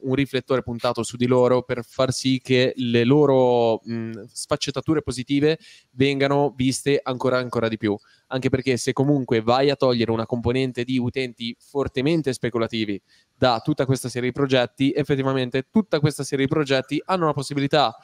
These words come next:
di, eh, buildare molto di più, hanno la possibilità di, eh, magari non vedere sin da subito cento per, duecento per e cose folli, in modo tale che effettivamente anche il loro ego venga, sono meglio,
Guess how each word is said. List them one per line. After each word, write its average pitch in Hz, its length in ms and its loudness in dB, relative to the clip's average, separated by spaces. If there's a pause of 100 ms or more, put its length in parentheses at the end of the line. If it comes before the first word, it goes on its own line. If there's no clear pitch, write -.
(320)
di, 135 420 2
eh, 110 480 4
buildare 139 420 0
molto 127 280 0
di 113 80 0
più, 151 300 2
hanno 135 160 -6
la 131 60 0
possibilità 135 760 -2
di, 139 320 0
eh, 113 360 0
magari 131 320 0
non 170 220 2
vedere 135 560 2
sin 185 280 -2
da 160 100 2
subito 117 600 2 (340)
cento 139 300 0
per, 120 260 2
duecento 120 440 0
per 113 360 0
e 117 260 -4
cose 131 220 2
folli, 127 420 2
in 180 80 -4
modo 185 180 2
tale 156 340 2
che 139 140 2
effettivamente 135 540 0
anche 135 200 -2
il 127 80 0
loro 131 280 4
ego 117 360 2
venga, 120 640 -2
sono 107 220 -10
meglio, 90 260 -8